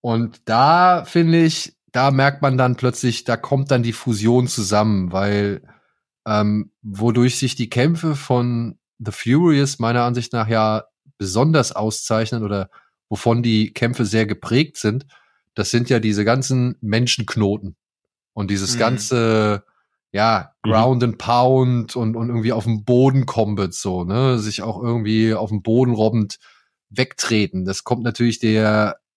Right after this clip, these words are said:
Speaker 1: Kampfkunst oder den Kampfkünsten von Xi Miao entgegen, weil der hat sowas in Fight versus Evil eins, zwei und drei auch immer wieder gemacht. Wenn man sich dann Flashpoint anguckt, wo Donnie Yen ja diese eine legendäre Kampfszene hat,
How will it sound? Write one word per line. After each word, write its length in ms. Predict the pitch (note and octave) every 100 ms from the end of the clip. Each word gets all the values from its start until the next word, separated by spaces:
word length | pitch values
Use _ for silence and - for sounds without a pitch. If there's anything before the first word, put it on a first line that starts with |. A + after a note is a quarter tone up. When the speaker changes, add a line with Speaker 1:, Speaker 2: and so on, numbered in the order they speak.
| -
Speaker 1:
Kampfkunst 840 | - A#2+ C#3 - - C3 C3+ C#3
oder 140 | G#2+ G2
den 120 | G2
Kampfkünsten 760 | - A2+ B2 - B2 - A#2+ A2
von 420 | - G#2+ G2+ G#2
Xi 300 | - - A2+
Miao 420 | A2 A2+ B2+ C3+ _ _ _ _ -
entgegen, 680 | A#2 G#2 - A#2 D3 E3+ C3+
weil 140 | G#2+
der 120 | G#2+
hat 160 | A2+ -
sowas 320 | A#2 B2 A2+
in 340 | A2+ G#2+ G#2
Fight 440 | F2+ - A2 A#2+ A#2+
versus 420 | A2+ G2+ G#2 -
Evil 600 | B2+ B2+ C3 B2 B2 A#2+ -
eins, 420 | G#2+ B2 A2 -
zwei 460 | - G#2+ A#2 B2 A2
und 160 | A2 G2+
drei 420 | F#2+ A2 C3 A#2+
auch 220 | C#3 D3+
immer 220 | E3 D3
wieder 200 | C#3 C#3+
gemacht. 420 | C#3 B2+ D3 - _ _ _ _ _ -
Wenn 120 | A2
man 100 | A#2+
sich 140 | A#2+
dann 140 | B2 G#2+
Flashpoint 680 | - B2 D3 - D3+ D3 D3
anguckt, 720 | C3+ D3 C#3 D3+ D3 - -
wo 240 | A2 A#2
Donnie 320 | G#2+ A#2 A#2 G#2+
Yen 160 | A2+ C#3+
ja 160 | D3
diese 260 | B2+ A2+ A#2+
eine 220 | A#2+ C#3
legendäre 560 | C3 C3 C3 A#2 B2+ B2+
Kampfszene 680 | - B2+ C#3 - B2+ B2+ A#2+
hat, 200 | C#3+